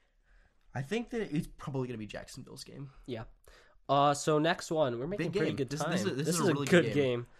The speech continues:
Speaker 2: game.
Speaker 1: Uh, Cowboys and the Saints.
Speaker 2: I wish Breeze were playing.
Speaker 1: <laughs> Um, Dak Prescott looked, has looked really good.
Speaker 2: He has looked phenomenal.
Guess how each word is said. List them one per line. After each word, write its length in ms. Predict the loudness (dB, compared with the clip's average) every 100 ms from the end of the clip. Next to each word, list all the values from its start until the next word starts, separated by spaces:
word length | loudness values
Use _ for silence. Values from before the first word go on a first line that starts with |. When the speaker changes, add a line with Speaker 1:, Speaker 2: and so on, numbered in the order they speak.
| _ -14
Speaker 2:
game. 120 | -8
Speaker 1:
Uh, 100 | -8
Cowboys 640 | -2 2 2 0 -2 -4
and 200 | -4 -4
the 60 | -4
Saints. 540 | -6 -10 -12 -16 -18 _ _
Speaker 2:
I 60 | -8
wish 180 | -8 -8
Breeze 220 | -10 -12
were 80 | -14
playing. 380 | -16 -16 -14 -14 -8
Speaker 1:
<laughs> 240 | -4 -2 -4 -8 -18 -18 -20 -20 -20 -20 -20 -20 -10
Um, 400 | -2 0 0 -2 -6 -14 -12 -2
Dak 240 | -2 -2
Prescott 480 | -4 -2 -2 -2 -6 -4
looked, 300 | -2 -4 -10 _ -20 -6
has 220 | -4 2
looked 220 | 4 4 0
really 480 | -8 -2 2 2 2
good. 420 | 0 0 -2 4
Speaker 2:
He 120 | 6 6
has 280 | 6 4
looked 180 | 2 -4
phenomenal. 540 | 0 2 2 2 0